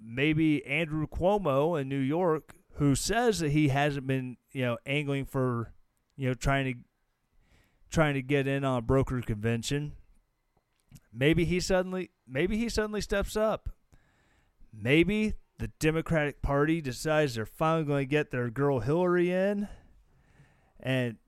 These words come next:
s-, just get where, where they've been wanting to for the past however long. You know, then we have, you know, Trump, Hillary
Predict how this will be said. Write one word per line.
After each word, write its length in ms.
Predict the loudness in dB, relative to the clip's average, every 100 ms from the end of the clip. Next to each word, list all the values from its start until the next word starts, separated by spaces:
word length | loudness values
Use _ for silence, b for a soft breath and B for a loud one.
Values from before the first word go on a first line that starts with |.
| _ -20 -20 -16
s-, 220 | -14 -14 _ _ _ _ _ _ _ _ _ -20 _ _ _ _ -20 -10
just 360 | 0 0 0 0
get 280 | 0 0 -4
where, 320 | 2 2 2 -6 _ -20 -20
where 200 | -2 2
they've 160 | 4 2
been 180 | -2
wanting 240 | 0 -2 0
to 140 | -2
for 180 | -2 -4
the 80 | -2
past 520 | 0 0 0 -4 -14 _ _
however 440 | -10 -4 -4 -4 -6
long. 400 | -4 -4 -4 -8 -20 b b b b b -20 _ _ _ _
You 140 | 0
know, 180 | 4 4
then 80 | 4
we 140 | 2
have, 240 | 4 4 2
you 100 | 0
know, 160 | 0 -2 _ _ _ -4
Trump, 340 | 0 0 -2
Hillary 640 | -2 0 2 2 2 0